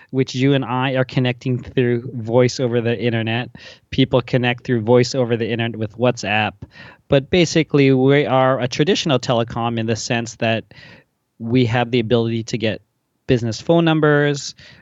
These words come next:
We have the ability to have these automatic greetings like, "Thank you for calling Startup Canada. If you know your party's extension, please dial it now."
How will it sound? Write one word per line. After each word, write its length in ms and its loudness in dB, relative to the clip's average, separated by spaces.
We 140 2
have 200 0
the 140 0
ability 560 0
to 180 -4
have 500 -2
these 320 -2
automatic 680 -2
greetings 500 2
like, 180 -4
"Thank 220 -4
you 80 -6
for 120 -6
calling 280 -2
Startup 380 -4
Canada. 460 2
If 120 -4
you 60 -2
know 80 -2
your 160 0
party's 360 0
extension, 520 -4
please 200 0
dial 200 2
it 100 -2
now." 380 2